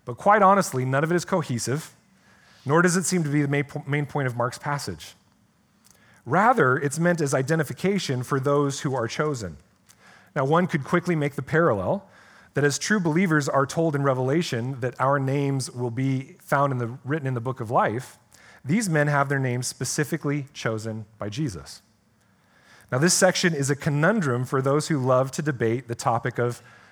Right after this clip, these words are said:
once saved, always saved, chosen or not,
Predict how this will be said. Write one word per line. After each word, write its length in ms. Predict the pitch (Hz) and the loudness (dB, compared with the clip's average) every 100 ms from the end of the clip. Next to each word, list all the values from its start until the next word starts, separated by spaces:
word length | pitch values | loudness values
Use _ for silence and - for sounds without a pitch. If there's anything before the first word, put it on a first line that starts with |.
| _ | _
once 240 | 120 131 - | -8 -6 -2
saved, 260 | 139 135 | 0 0
always 300 | 120 113 120 | 2 2 0
saved, 520 | - 113 120 131 - - | 0 0 0 -2 -8 -8
chosen 340 | 127 117 123 | -4 -2 -2
or 80 | 120 | -4
not, 340 | 113 110 120 | -4 -4 -6